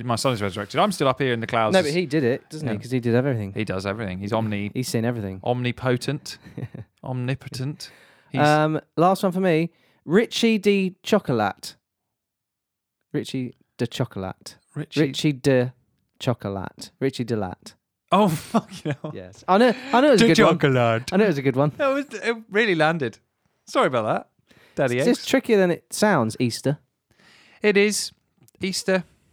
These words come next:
Speaker 1: Confusing.
Speaker 2: That's the hardest bit of Easter done, those puns.
Speaker 1: The puns.
Speaker 2: Yeah.
Speaker 1: I won't struggle any more this Easter than that.
Speaker 2: <clears throat> No.
Speaker 1: To do that. At all.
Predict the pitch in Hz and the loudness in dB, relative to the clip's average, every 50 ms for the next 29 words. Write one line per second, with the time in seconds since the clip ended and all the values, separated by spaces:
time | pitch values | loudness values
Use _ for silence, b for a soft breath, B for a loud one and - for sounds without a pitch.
0 | _ _ - 175 151 - 147 131 127 110 113 110 110 110 131 160 175 - 185 165 | _ _ -12 -10 -6 -2 -2 -2 0 -2 -2 -4 -2 0 0 0 2 2 2 2
1 | 135 175 175 175 170 160 151 - 180 135 139 135 135 151 143 131 - - 135 113 | 4 4 4 4 4 2 2 0 2 2 2 4 4 2 2 0 -2 -4 -2 0
2 | 127 120 110 104 101 98 92 - _ _ _ _ _ 110 107 110 - - - 110 | 2 2 2 0 -4 -8 -12 -18 _ _ _ _ _ -4 -4 -4 -4 -6 -6 -2
3 | 104 123 139 117 165 170 160 131 113 104 101 - - - - _ - - 156 170 | -2 -2 0 2 2 0 0 0 -2 -6 -8 -10 -12 -12 -14 _ -6 0 2 2
4 | 175 180 202 214 208 180 - - _ _ _ _ - - - - - 190 190 160 | 4 4 4 2 2 -2 -8 -14 _ _ _ _ -12 -12 -6 0 2 2 2 2
5 | 175 170 170 175 160 170 180 185 175 165 165 156 151 147 135 151 - - 147 147 | 0 -2 0 0 0 0 0 0 0 2 2 4 4 2 2 0 -2 -2 -2 -2
6 | - - - 123 123 127 123 - 185 160 127 - - _ _ _ _ _ _ _ | 0 0 0 0 2 2 2 2 0 0 -2 -6 -12 _ _ _ _ _ _ _
7 | _ _ _ _ - 120 113 107 95 90 - _ _ _ - 127 120 117 110 101 | _ _ _ _ -10 -8 -8 -8 -10 -12 -16 _ _ _ -10 -6 -6 -4 -2 -2
8 | 98 95 - - - - - _ _ _ _ _ _ _ _ _ _ _ _ _ | -4 -4 -6 -10 -18 -20 -20 _ _ _ _ _ _ _ _ _ _ _ _ _
9 | _ _ - 123 - - - 113 104 101 98 95 101 | _ _ -20 -20 -18 -16 -14 -14 -14 -14 -16 -16 -18